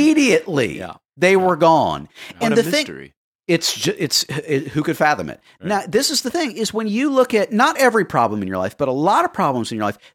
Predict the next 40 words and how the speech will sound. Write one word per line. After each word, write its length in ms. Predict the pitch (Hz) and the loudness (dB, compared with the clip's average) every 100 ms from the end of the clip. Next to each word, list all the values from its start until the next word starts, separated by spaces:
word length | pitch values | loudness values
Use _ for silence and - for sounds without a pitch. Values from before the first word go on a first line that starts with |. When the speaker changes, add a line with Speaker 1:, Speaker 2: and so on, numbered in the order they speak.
| - | -6
Speaker 1:
there 120 | 160 - | -6 -2
is 300 | 208 233 214 | 0 2 2
a 20 | |
logistical 720 | 185 165 131 143 - 139 123 120 | 0 0 0 -2 -2 -6 -6 -4
element 340 | 139 120 80 - | -2 -2 -4 -10
to 140 | - | -12
it. 120 | 57 - | -12 -4
There's 240 | 185 - - | -2 -2 2
always 380 | 269 330 285 202 | 4 6 4 2
a 60 | |
spiritual 560 | 160 - 214 165 - 131 | 0 0 2 0 0 -4
element 240 | 120 107 113 | -2 -4 -4
in 20 | |
terms 320 | - 139 135 | -6 -6 -6
of 80 | 123 | -10
Speaker 2:
Mm. 260 | - - 90 | -12 -16 -2
Speaker 1:
how 80 | 190 | 2
do 80 | |
I 80 | 202 | 4
rise 400 | 175 160 160 165 | 6 6 6 4
this 160 | 156 - | 2 -2
occasion 380 | - 147 127 120 | 0 -2 -2 -6
with 100 | 95 | -6
my 120 | 98 | -8
character 520 | - 175 156 143 139 | -4 0 2 0 -2
and 60 | 123 | 0
Speaker 2:
Right. 60 | |
Speaker 1:
with 100 | 110 | 0
my 140 | 98 98 | -2 -6
attitude 640 | 139 139 143 - 131 120 | -2 0 0 -2 -4 -2
and 140 | 113 101 | -2 -4
with 100 | 95 | -6
the 60 | |
way 160 | 95 110 | -2 0
I 80 | 101 | -2
choose 260 | - 113 | -2 -6
to 80 | - | -6
trust 240 | - 95 - | -6 -6 -2
the 60 | |
Lord. 140 | 101 | -4